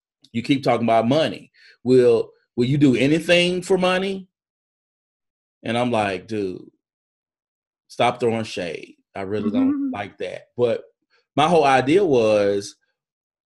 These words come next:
Speaker 1: our field is different from so many other fields in terms of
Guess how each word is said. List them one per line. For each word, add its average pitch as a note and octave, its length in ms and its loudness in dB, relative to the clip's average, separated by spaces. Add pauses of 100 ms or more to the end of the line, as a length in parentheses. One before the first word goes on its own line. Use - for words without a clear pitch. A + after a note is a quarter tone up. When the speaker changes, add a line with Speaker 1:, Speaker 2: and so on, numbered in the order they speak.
(800)
Speaker 1:
our D3+ 180 4
field E3+ 420 2
is B2+ 140 0
different C3+ 400 -2
from A#2+ 160 -4
so C3 200 2
many C3 200 0
other G#2+ 160 -4
fields C3+ 440 0
in A2+ 60 -6
terms A2+ 360 -4
of A2 240 -2